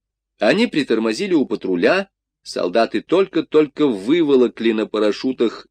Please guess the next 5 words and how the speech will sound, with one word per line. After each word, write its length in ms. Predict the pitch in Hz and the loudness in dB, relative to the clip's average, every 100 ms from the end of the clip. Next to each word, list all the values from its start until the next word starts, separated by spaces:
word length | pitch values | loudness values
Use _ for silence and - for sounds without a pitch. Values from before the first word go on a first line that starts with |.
| - | -6
из 280 | 151 160 | -4 -4
лесу 580 | 143 147 - 147 147 143 - | -2 -2 -2 0 0 -2 -8
двух 580 | 90 90 131 147 - - | -12 -4 0 -2 -4 -6
убитых 580 | 110 98 123 - 107 | -6 -2 -2 -2 -4
десантников. 1120 | 92 117 - 117 107 92 - 87 85 85 - | -4 -6 -4 -2 -2 -2 -8 -12 -6 -8 -8